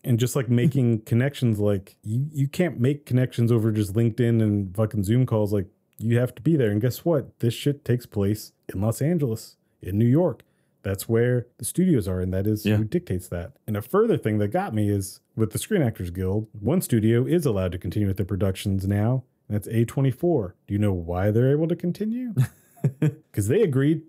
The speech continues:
Speaker 1: they just agreed
Speaker 2: Yeah,
Speaker 1: to
Speaker 2: they
Speaker 1: the terms that
Speaker 2: they
Speaker 1: everyone
Speaker 2: said,
Speaker 1: wanted.
Speaker 2: "Absolutely, let's do it."
Speaker 1: So, granted, I understand A twenty-four is a smaller studio, but, like, they pu-, put out a lot of stuff, and, like, they're getting bigger.
Speaker 2: And, I mean,
Speaker 1: And they get
Speaker 2: they haven't really had any stinkers.
Speaker 1: And if anything,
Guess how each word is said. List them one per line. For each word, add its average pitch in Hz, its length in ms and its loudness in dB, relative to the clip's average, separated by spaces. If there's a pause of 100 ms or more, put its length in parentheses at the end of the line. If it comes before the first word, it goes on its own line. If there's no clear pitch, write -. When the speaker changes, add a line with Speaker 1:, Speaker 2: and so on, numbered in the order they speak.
(140)
Speaker 1:
they 110 100 2
just 139 180 2
agreed 151 480 2
Speaker 2:
Yeah, 123 200 2
Speaker 1:
to - 180 0
Speaker 2:
they 117 100 4
Speaker 1:
the 127 160 0
terms 165 300 2
that 117 60 4
Speaker 2:
they 113 100 4
Speaker 1:
everyone 143 160 2
Speaker 2:
said, 160 80 2
Speaker 1:
wanted. 208 140 2
Speaker 2:
"Absolutely, 147 260 2
let's 110 160 2
do 147 160 2
it." - 260 -2
Speaker 1:
So, 117 400 0 (100)
granted, 135 280 0
I 160 80 0
understand 143 320 2
A 131 80 2
twenty-four 117 420 2
is 110 180 4
a 95 100 0
smaller 110 380 0
studio, 135 640 2 (100)
but, 107 80 -2
like, 98 200 0 (320)
they 139 100 0
pu-, 185 240 -2
put 226 240 -4
out 262 100 4
a 180 60 2
lot 170 180 2
of 151 80 0
stuff, 131 440 -2
and, 117 160 0
like, 110 160 0
they're 165 120 2
getting 165 280 2
bigger. 92 340 -2 (340)
Speaker 2:
And, 92 220 2
I 85 60 0
mean, 85 400 0 (260)
Speaker 1:
And 120 140 0
they 135 80 2
get 175 360 -2
Speaker 2:
they 92 140 0
haven't 95 240 0
really 92 200 2
had 92 240 0
any 90 320 2 (120)
stinkers. 95 540 0 (160)
Speaker 1:
And 104 640 -2 (160)
if 131 220 -2
anything, 131 480 0